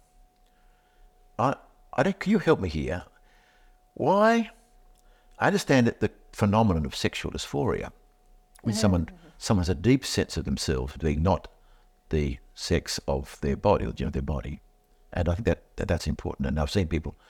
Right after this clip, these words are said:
Speaker 1: deal with that in certain ways. But what I can't understand is, why, where, where did it come about, this, um, in-, massive intolerance of the questioning of s-, of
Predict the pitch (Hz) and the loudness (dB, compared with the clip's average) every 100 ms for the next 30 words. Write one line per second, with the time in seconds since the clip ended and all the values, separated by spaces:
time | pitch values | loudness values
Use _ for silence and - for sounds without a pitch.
0 | _ _ _ _ - 110 90 65 - - | _ _ _ _ -2 2 2 0 -4 -2
1 | 76 69 - _ - 82 65 58 123 - | -4 -4 -14 _ -10 -4 -2 -2 -6 -8
2 | - _ _ _ _ _ _ 104 104 151 | -14 _ _ _ _ _ _ -4 2 2
3 | 170 - 156 139 98 90 92 76 76 - | 0 0 2 2 0 -2 0 0 -4 -6
4 | - _ _ _ _ _ - 131 180 123 | -16 _ _ _ _ _ -4 -2 -2 0
5 | 123 - 117 143 226 269 - 165 135 117 | 0 0 0 2 2 -2 -4 -2 0 0
6 | 110 98 - - _ _ - - - _ | 0 -6 -8 -14 _ _ -20 -20 -20 _
7 | - - _ _ 92 90 90 90 _ _ | -20 -20 _ _ 0 0 0 -6 _ _
8 | _ - 113 - _ - 117 147 202 - | _ -8 -8 -8 _ -8 0 2 2 2
9 | 127 104 - 160 117 69 - 85 - - | 0 0 0 0 0 -2 -4 -4 -4 -2
10 | 156 - 85 62 69 - - 73 78 - | -2 -2 -6 -4 -8 -6 -2 -2 -4 -10
11 | - - _ _ - 82 76 - - | -12 -14 _ _ -4 -2 -2 -8 -20